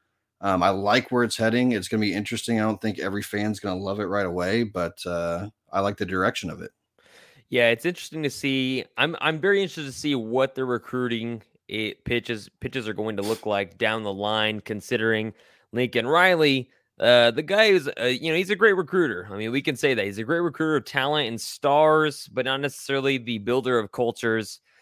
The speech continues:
Speaker 2: And I think O U is kind of getting the opposite. I mean, I mean,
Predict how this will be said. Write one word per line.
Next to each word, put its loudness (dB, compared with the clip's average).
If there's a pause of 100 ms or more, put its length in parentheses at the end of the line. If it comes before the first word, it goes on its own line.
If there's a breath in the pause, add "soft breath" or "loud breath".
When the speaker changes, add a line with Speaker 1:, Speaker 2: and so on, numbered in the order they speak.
(220 soft breath)
Speaker 2:
And 4
I 2
think 0
O 2
U 0 (160)
is -4
kind -2
of -2
getting 0
the -4
opposite. -4
I -8
mean, -6
I 0
mean, -2